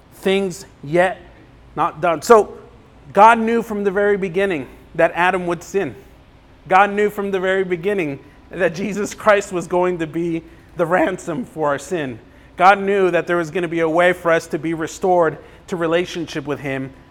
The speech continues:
from the very beginning. This was no surprise to the Lord. This is who we trust. This is who we serve. And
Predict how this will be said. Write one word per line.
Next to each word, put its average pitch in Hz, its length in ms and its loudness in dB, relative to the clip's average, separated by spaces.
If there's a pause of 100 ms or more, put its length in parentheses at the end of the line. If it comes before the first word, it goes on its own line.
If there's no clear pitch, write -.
(100)
from 147 260 -4
the 147 80 -2
very 151 320 -2
beginning. 151 480 -6
This 156 240 -6
was 151 200 -6
no 165 280 -4
surprise 139 840 -2 (300)
to 165 140 -6
the 139 100 -2
Lord. 135 500 2 (1000)
This 196 280 -2
is 202 160 -4
who 190 160 -8
we 165 120 -4
trust. 151 460 -2 (140)
This 175 260 -4
is 180 120 -8
who 170 160 -8
we 147 100 -6
serve. 135 480 -4 (640)
And 170 380 -4